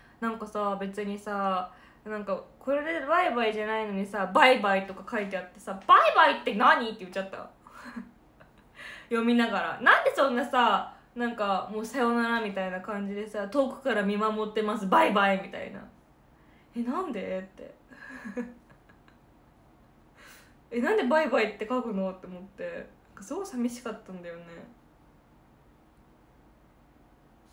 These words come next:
「え、バイバイって何？」って言っ-、言っちゃった。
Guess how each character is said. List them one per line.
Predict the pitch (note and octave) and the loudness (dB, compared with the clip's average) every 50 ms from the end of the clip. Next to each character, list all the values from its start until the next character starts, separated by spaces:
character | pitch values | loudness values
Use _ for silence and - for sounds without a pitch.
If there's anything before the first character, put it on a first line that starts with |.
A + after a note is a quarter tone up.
| _ _ - | _ _ -18
「え、 | A3 G#3+ - - | -16 -8 4 6
バ | G4 A#4 B4 A#4 | 8 8 8 8
イ | - | 6
バ | D4 | 2
イ | A#3+ F#3+ F#3+ | 0 0 -2
っ | - | -2
て | G#3 | -2
何？」 | G#3+ C#4+ D#4 C4 G3+ F3 F3 | 0 0 0 0 -2 -4 -6
っ | - | -10
て | - - | -14 -16
言 | - | -16
っ-、 | G3 - - | -18 -16 -10
言 | - G#3+ G3+ | -8 -8 -6
っ | |
ち | G3 - | -6 -6
ゃ | G3+ | -8
っ | G3 G3 | -8 -10
た。 | - - - | -14 -16 -16